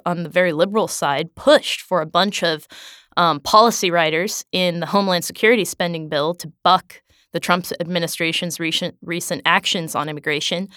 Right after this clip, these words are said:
Um, and doing so cost them over three billion dollars, uh, in additional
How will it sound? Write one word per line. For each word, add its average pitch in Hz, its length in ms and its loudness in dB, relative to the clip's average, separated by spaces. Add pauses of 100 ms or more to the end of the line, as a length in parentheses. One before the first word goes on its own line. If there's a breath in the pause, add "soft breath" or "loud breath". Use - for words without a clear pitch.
(340 loud breath)
Um, 170 420 4
and 170 280 2
doing 262 280 6
so 190 500 2
cost 196 460 4
them 180 400 0 (160)
over 190 240 2
three 220 260 -2 (300)
billion 196 340 4
dollars, 190 580 4
uh, 165 300 0
in 175 120 -2
additional 175 680 0